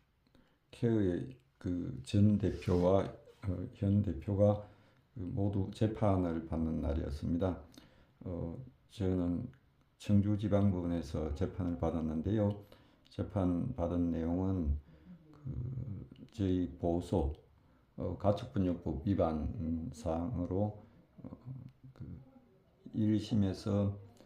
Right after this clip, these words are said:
어, 벌금 이백만 원, 집행유예가 나온 게 있는데, 어, 그것의 무죄를 주장하기 위하여 항소를 한 건이었습니다. 어,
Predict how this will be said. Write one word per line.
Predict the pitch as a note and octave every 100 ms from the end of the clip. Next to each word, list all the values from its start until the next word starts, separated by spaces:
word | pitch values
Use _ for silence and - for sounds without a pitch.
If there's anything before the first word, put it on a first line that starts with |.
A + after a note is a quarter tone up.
| _ -
어, | F2+ F2 -
벌금 | G2+ G2 G2+
이백만 | F#2 F2 F2+ F2+ F2
원, | D#2+
집행유예가 | C2+ C#2 G2 G2 G2 F#2 F#2 F2 E2 E2 D#2+
나온 | D#2 E2+ F2
게 | E2
있는데, | D#2+ D#2 F2+ F#2+ B2+ - - - _
어, | - E2 D#2
그것의 | D#2 F2 F2+ F2+ - F2 D#2+ C#2+
무죄를 | F#2+ G2 F2 - C#2+
주장하기 | E2+ E2 F2 E2+ E2+ D#2
위하여 | D2 D#2 F2+ F2+ -
항소를 | F2 - F2+ F2 D#2+ F2
한 | E2+ F2 -
건이었습니다. | D#2+ E2 D2 C#2+ - C#2+ C2 D#2+ D2+ - - - - _ _ _ _ _ _ _ _ - -
어, | - E2 D#2+ D#2 D2+ D2+ D2 - -